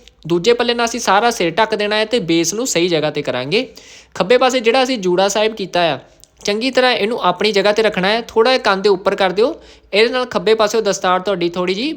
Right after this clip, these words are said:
ਬਾਹਰ ਆਵੇਗੀ। ਤੁਹਾਨੂੰ ਸਮਝਾਉਣ ਲਈ ਸਾਡੀ ਵੀਡੀਓ ਹਮੇਸ਼ਾ ਥੋੜ੍ਹੀ ਜਿਹੀ ਲੰਬੀ ਹੋ ਜਾਂਦੀ ਹੈ, ਇਸ ਲਈ ਮੈਂ ਤੁਹਾਨੂੰ ਕਹਿੰਦਾ ਹੁੰਦਾ, ਅਸੀਂ ਵੀਡੀਓ ਇਕੱਲੀ ਪੋਸਟ ਨਹੀਂ ਕਰਦੇ, ਅਸੀਂ ਨਾਲ ਨਾਲ ਤੁਹਾਨੂੰ ਸਮਝਾਉਂਦੇ ਵੀ ਹੁੰਦੇ ਹਾਂ ਕਿ ਕਿਸ ਤਰੀਕੇ ਨਾਲ ਤੁਸੀਂ ਵੀ ਉਸ ਚੀਜ਼ ਨੂੰ ਕਰਨਾ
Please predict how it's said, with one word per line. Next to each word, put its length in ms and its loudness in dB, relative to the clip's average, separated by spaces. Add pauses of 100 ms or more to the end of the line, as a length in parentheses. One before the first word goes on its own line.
ਬਾਹਰ 320 2
ਆਵੇਗੀ। 420 -6 (420)
ਤੁਹਾਨੂੰ 400 -2
ਸਮਝਾਉਣ 520 0
ਲਈ 200 -2
ਸਾਡੀ 380 -2
ਵੀਡੀਓ 280 -4
ਹਮੇਸ਼ਾ 400 -4
ਥੋੜ੍ਹੀ 240 -4
ਜਿਹੀ 120 -6
ਲੰਬੀ 380 -4
ਹੋ 100 -4
ਜਾਂਦੀ 340 -2
ਹੈ, 120 -2 (140)
ਇਸ 200 -2
ਲਈ 100 -4
ਮੈਂ 120 -4
ਤੁਹਾਨੂੰ 260 -2
ਕਹਿੰਦਾ 240 -2
ਹੁੰਦਾ, 280 -4 (100)
ਅਸੀਂ 220 -4
ਵੀਡੀਓ 260 -4
ਇਕੱਲੀ 360 -4 (400)
ਪੋਸਟ 320 2
ਨਹੀਂ 140 -2
ਕਰਦੇ, 340 -2
ਅਸੀਂ 200 -4
ਨਾਲ 220 0
ਨਾਲ 140 -2
ਤੁਹਾਨੂੰ 340 -4
ਸਮਝਾਉਂਦੇ 580 -2
ਵੀ 120 -8
ਹੁੰਦੇ 240 -6
ਹਾਂ 100 -2
ਕਿ 140 -6
ਕਿਸ 260 -2
ਤਰੀਕੇ 340 -4
ਨਾਲ 120 -4
ਤੁਸੀਂ 280 -6
ਵੀ 100 -6
ਉਸ 300 -4
ਚੀਜ਼ 220 -4
ਨੂੰ 120 -8
ਕਰਨਾ 280 -4